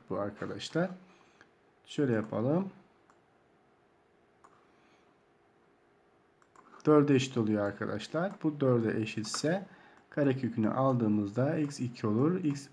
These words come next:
uzunluk olduğu için arkadaşlar eksi iki olamaz. Çünkü karekök aldığınızda Eksi iki artı ikidir, değil mi? Evet. Şöyle bir dikkat edersek, tekrarlayacak olursak arkadaşlar, köşegenleri dik kesişen dörtgenlerde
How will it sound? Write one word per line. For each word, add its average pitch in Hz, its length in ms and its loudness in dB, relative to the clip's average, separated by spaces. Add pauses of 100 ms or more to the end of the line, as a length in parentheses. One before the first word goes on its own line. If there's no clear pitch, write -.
uzunluk 135 480 4
olduğu 104 300 0
için 107 320 -4
arkadaşlar 107 720 -4 (220)
eksi 120 340 -4
iki 180 280 -2 (500)
olamaz. 131 540 4
Çünkü 117 320 0
karekök 117 480 0
aldığınızda 120 720 2 (320)
Eksi - 280 -6
iki 107 200 0
artı 110 260 -2
ikidir, 101 360 -6
değil 175 120 4
mi? 120 120 2 (840)
Evet. 156 400 8 (920)
Şöyle 175 240 10
bir 175 100 6
dikkat 175 300 8
edersek, 170 440 4
tekrarlayacak 143 580 6
olursak 143 400 2
arkadaşlar, 113 640 0
köşegenleri 147 680 6
dik 170 260 0
kesişen 113 680 2
dörtgenlerde 131 1300 2